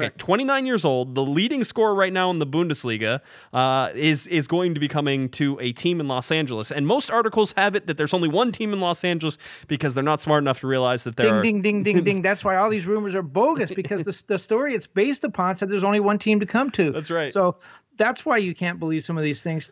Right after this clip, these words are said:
Speaker 1: And she doesn't say, "We're going to L A now." She says, "Someday we would like to end our career there."
Speaker 2: Yep.
Speaker 1: Doesn't say it's gonna happen now. Um, he is not co-, he is on one of the, the s-, the world super clubs. He's a, playing at the highest stage.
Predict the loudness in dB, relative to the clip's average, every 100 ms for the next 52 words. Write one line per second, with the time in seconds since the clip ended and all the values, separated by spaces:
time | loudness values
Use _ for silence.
0 | -2 0 2 2 2 2 0 2 4 4
1 | 2 0 0 0 0 0 0 -2 -4 -6
2 | 0 0 0 -2 0 2 2 2 2 2
3 | 4 4 2 0 0 0 -4 -6 -4 0
4 | 0 0 -4 -2 0 2 2 0 -4 -4
5 | -6 -2 -4 -4 -4 -2 -2 0 2 0
6 | 0 -2 0 -2 -4 -6 -4 -4 -4 -6
7 | -16 -20 _ -2 -2 -4 -2 2 2 2
8 | 0 0 -2 -4 -4 -4 -2 0 2 0
9 | 0 -2 -2 0 -2 -4 -8 -8 -6 -8
10 | -2 -2 0 0 2 2 -4 -6 -4 -2
11 | -4 -4 -4 -4 -6 -4 -6 -4 -2 -2
12 | -2 -4 -4 -2 0 0 -2 0 2 2
13 | -2